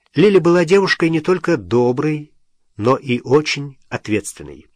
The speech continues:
Если она действительно приносит Кириллу удачу,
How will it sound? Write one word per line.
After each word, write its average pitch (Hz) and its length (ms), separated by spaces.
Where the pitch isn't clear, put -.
Если 175 420
она 175 260
действительно 202 720
приносит 165 540
Кириллу 123 560
удачу, 107 680